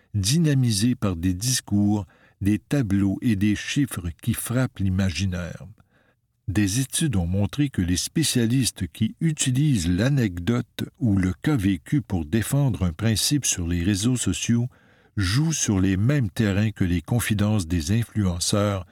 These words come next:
ce qui décuple leur force de frappe. Il faut se donner plus de moyens pour mener ce genre de contre-offensive. Il faut surtout avoir le courage de dire « c'est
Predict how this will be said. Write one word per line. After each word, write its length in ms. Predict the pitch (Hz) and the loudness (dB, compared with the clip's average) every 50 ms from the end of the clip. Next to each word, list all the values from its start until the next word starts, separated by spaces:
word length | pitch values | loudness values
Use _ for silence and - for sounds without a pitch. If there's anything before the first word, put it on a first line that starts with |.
| _ - _ _ _ _ - | _ -20 _ _ _ _ -4
ce 160 | - - 139 | -2 0 0
qui 220 | 131 - - 147 | -2 0 0 0
décuple 680 | 139 113 135 151 143 - - 139 139 123 - - 92 90 | 2 2 2 0 0 0 -2 0 0 -2 -2 -2 -2 0
leur 300 | 92 95 101 98 - - | 2 2 0 0 -2 -6
force 420 | - - 120 127 117 - - - | -4 -2 -2 -2 -2 -2 -2 -2
de 160 | 101 87 85 92 | 0 0 -2 -2
frappe. 480 | - - - 90 95 95 - _ - - _ _ _ _ _ _ _ _ _ _ | -4 -4 -4 -2 -2 -2 -4 _ -14 -20 _ _ _ _ _ _ _ _ _ _
Il 160 | - 135 127 117 | -2 0 0 0
faut 240 | - - 127 131 | -2 0 0 0
se 180 | 123 - - 113 | 2 2 2 0
donner 440 | 104 92 90 123 131 127 113 113 113 | 0 0 0 0 2 2 2 0 0
plus 380 | - _ - 120 147 143 107 | -2 _ -2 0 0 0 0
de 120 | 90 92 95 | 0 -2 -2
moyens 400 | 87 92 98 101 98 98 107 110 - | 0 0 0 2 2 2 0 0 0
pour 200 | - 110 95 95 | -2 -2 0 0
mener 460 | 101 104 120 147 147 123 110 107 110 | 0 2 2 2 2 2 2 0 0
ce 220 | 95 - - 98 90 | 0 0 -2 -2 0
genre 320 | 78 101 110 113 110 101 | 2 2 2 0 0 -2
de 140 | 85 87 90 | -2 -4 -4
contre-offensive. 1120 | - - - 123 120 - - 113 98 - 101 98 90 - - - 101 92 87 85 87 90 - _ _ _ _ _ _ _ _ _ _ _ _ _ _ _ _ - | -4 -4 -2 -2 -2 0 -2 -2 -2 0 -2 -2 -2 -2 -2 -2 -2 -2 -4 -6 -10 -12 -14 _ _ _ _ _ _ _ _ _ _ _ _ _ _ _ _ -2
Il 140 | 123 117 101 | 0 0 0
faut 200 | - - 127 117 | 0 0 0 0
surtout 520 | - - - 170 156 - - - 139 131 | 0 0 0 -2 -2 -2 -2 0 2 2
avoir 320 | 110 92 87 107 107 104 | 2 2 2 2 2 2
le 100 | 95 92 | 0 -2
courage 480 | 82 - - 117 92 107 117 113 107 85 | -2 0 0 0 2 2 2 0 0 0
de 120 | 85 92 | -2 -2
dire « 480 | 87 78 80 87 98 104 101 107 104 - - - | -2 -2 -2 0 0 2 2 0 0 -4 -8 -10
c'est 360 | - - - - - 104 98 | -6 -4 0 2 2 0 0